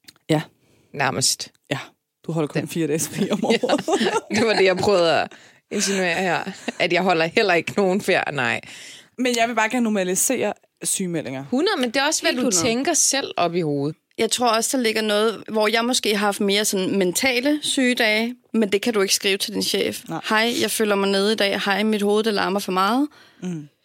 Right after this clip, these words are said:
Speaker 3: Så derfor har jeg løjet rigtig meget i den der.
Speaker 1: Mm.
Speaker 2: Mm.
Speaker 3: Så det er også en ting, du ved. Hvornår, hvorfor har vi ikke mentale sygedage?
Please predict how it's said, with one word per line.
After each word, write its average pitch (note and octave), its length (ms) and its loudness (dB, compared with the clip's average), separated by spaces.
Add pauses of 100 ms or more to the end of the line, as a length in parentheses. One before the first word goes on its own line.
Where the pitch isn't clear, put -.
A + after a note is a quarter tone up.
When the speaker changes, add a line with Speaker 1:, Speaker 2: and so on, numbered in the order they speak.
Speaker 3:
Så - 160 0
derfor C#4+ 320 0
har A#3 140 2
jeg F#3+ 160 2
løjet F3+ 260 2
rigtig F3+ 260 0
meget F3 240 0
i - 20 -4
den E3+ 220 0
der. - 160 0 (320)
Speaker 1:
Mm. F#3 80 -4
Speaker 2:
Mm. D#3 540 -6
Speaker 3:
Så - 120 -8
det C#4+ 120 2
er B3+ 40 4
også A#3+ 180 2
en C#4+ 80 4
ting, - 320 -4
du G3+ 60 -2
ved. F3+ 200 -2
Hvornår, F#3+ 240 -4
hvorfor G3 260 -2
har A#3+ 80 2
vi F#3 60 -2
ikke F#3 120 -4
mentale G3 400 -4
sygedage? F3+ 460 -6